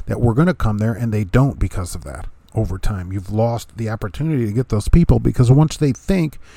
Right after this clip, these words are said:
that you aren't gonna get 'em home, it's gonna be very hard to change their mind, especially when they don't work there. So you've lost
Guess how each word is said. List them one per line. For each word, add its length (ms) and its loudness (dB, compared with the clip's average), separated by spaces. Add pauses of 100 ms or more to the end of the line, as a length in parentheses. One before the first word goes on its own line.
(220)
that 80 -6
you 160 -2
aren't 160 -2
gonna 160 0
get 160 0
'em 120 0
home, 400 4 (260)
it's 160 -10
gonna 120 0
be 100 0
very 260 2
hard 220 2
to 60 -12
change 180 0
their 80 2
mind, 280 0
especially 320 0
when 60 -2
they 60 0
don't 200 -4
work 240 4
there. 240 -10 (520)
So 160 -4
you've 140 0
lost 640 -6